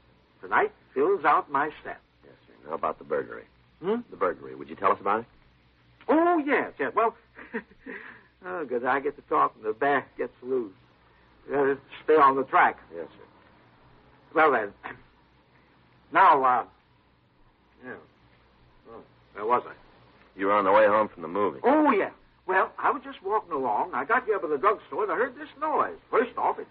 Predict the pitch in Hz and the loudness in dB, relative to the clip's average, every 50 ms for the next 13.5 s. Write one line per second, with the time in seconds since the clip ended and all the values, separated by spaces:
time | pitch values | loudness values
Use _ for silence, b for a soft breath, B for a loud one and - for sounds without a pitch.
0 | _ - 175 180 - - - - - - 185 185 180 165 - - 78 76 90 - | _ -20 -20 -20 -20 -20 -20 -20 -4 -2 0 0 0 -2 -4 -12 -12 -12 -12 -12
1 | 127 123 - - - - 120 135 - - - - 262 277 - - - - - - | -12 -16 -18 -14 -14 -12 -12 -12 -12 -12 -14 -12 -12 -12 -12 -16 -20 -20 -18 -16
2 | 92 92 101 127 - 247 269 - - 76 73 69 - - - - - 92 92 87 | -8 -4 -2 -2 -2 -4 -6 -8 -6 -6 -6 -6 -8 -18 -18 -8 -2 0 0 2
3 | 92 92 82 76 - - - - - - - - - - - - - - - - | 4 2 2 0 -6 -18 -20 -20 -20 -20 -20 -20 -20 -20 -20 -20 -20 -18 -6 -2
4 | 131 151 175 196 254 302 311 311 - - - 87 78 76 76 - - - - - | 4 6 6 8 8 6 4 0 -6 -10 -6 -6 -4 -4 -6 -8 -14 -20 -20 -20
5 | - - - - - - - - - 139 170 196 220 214 147 110 - - - - | -20 -20 -20 -20 -20 -20 -18 -4 2 4 6 6 6 6 4 2 -2 -8 -18 -20
6 | - - - 123 175 247 269 254 240 226 262 - 196 143 170 208 226 202 156 135 | -20 -14 -6 -4 -2 -2 -2 -2 -2 -2 -2 -2 -4 -6 -2 0 0 0 0 -2
7 | - - 135 127 117 107 98 107 101 76 69 71 80 78 73 76 76 80 - _ | -6 -4 -4 -4 -4 -4 -6 -6 -6 -6 -6 -12 -16 -16 -16 -16 -16 -18 -20 _
8 | b b b b b b b b b _ - - 185 202 254 269 277 262 208 202 | b b b b b b b b b _ -2 -2 -2 2 2 2 2 2 2 2
9 | 214 202 185 220 269 240 160 123 120 160 233 262 269 262 247 190 180 202 233 190 | 4 6 6 6 4 2 -2 -4 0 0 0 0 0 0 0 0 2 2 0 -2
10 | 156 151 160 170 196 202 190 - - 180 196 185 196 196 208 190 202 226 247 214 | -4 -6 -6 -4 -4 -4 -4 -2 -4 -4 -4 -4 -6 -6 -6 -4 -4 -4 -4 -4
11 | - - - 104 82 76 - - - _ _ _ _ _ _ _ _ _ _ - | -8 -16 -16 -16 -16 -16 -20 -20 -20 _ _ _ _ _ _ _ _ _ _ -4
12 | 120 135 - 233 165 - - 143 143 147 147 135 123 - - 147 127 - 175 220 | -2 -2 -2 -2 -6 -8 -8 -6 -2 0 0 0 0 -2 -4 -6 -4 -2 -4 -4
13 | - - - - _ - 78 69 65 69 | -4 -4 -6 -10 _ -14 -14 -10 -10 -10